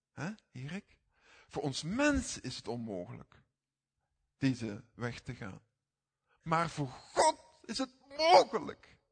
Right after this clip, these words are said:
Ja. God kan het doen. Ja, in ons hart. Dus opnieuw hier ontvangen we wat God aan ons wilt geven.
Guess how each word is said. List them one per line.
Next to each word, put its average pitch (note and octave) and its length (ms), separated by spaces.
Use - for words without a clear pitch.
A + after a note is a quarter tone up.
Ja. D3 440
God - 400
kan C4 200
het G#3 180
doen. D#3+ 540
Ja, A#2+ 480
in D3+ 140
ons C#3 220
hart. - 540
Dus G3+ 220
opnieuw B3 460
hier A3 560
ontvangen C4 920
we F3 380
wat D#3+ 160
God - 540
aan C#3+ 180
ons A2+ 240
wilt A#2 200
geven. - 520